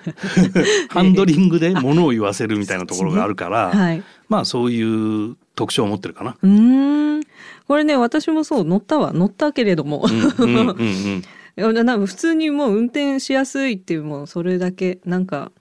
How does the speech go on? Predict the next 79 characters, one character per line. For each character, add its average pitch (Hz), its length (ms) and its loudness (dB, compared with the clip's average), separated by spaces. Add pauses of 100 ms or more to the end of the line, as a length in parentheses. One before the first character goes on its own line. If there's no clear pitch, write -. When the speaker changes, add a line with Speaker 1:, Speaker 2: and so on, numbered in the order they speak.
(160)
Speaker 1:
シ - 180 -6
ン 202 100 0
プ 196 140 -2
ル 180 100 4
イ 180 40 4
ズ 180 120 -2
ザ 165 120 0
ベ 170 160 -2
ス - 100 -14
ト 143 100 -8
っ 139 40 -12
て - 140 -10
思 139 200 -6
い 135 40 -8
ま 135 140 -8
し - 60 -14
た。 - 180 -16 (140)
Speaker 2:
は 110 180 -2
い。 95 180 -8
そ - 140 0
れ、 185 160 2 (100)
あ 214 120 2
る 277 80 2
意 190 40 2
味 104 160 0
正 139 240 0
解 143 240 -4
で、 147 220 2
Speaker 1:
や 160 60 0
っ 156 40 -2
た - 120 -2
ー。 175 320 2 (360)
Speaker 2:
こ 156 120 -2
の 247 100 6
車 277 220 6
っ - 20 -10
て - 80 0
め 107 180 2
ち - 80 -2
ゃ 269 60 2
め 285 80 4
ち - 80 -2
ゃ 269 60 2
素 - 180 2
直 214 140 4
な 85 80 -12
の 85 100 -18
ね。 - 60 -18 (160)
Speaker 1:
あ - 180 2
ー。 185 480 0 (180)
Speaker 2:
で、 - 80 -12
な 196 160 4
ん - 20 -6
か - 80 -6
変 277 140 6
な - 100 2
特 - 220 -6
徴 180 460 4
が、 180 220 2
Speaker 1:
う 190 60 2
ん。 180 140 2
Speaker 2:
尖 160 220 0
っ 208 120 -8
た 147 100 -2
も 110 140 0
の 110 80 0
が 92 120 -4
な 95 160 -4
く - 100 -14
て、 104 260 0
Speaker 1:
う 185 80 2
ん 180 40 4
う 180 40 6
ん 180 40 6
う - 20 6 (240)
ん。 131 40 -10
Speaker 2:
だ 156 120 2
か 143 80 -2
ら、 95 240 -4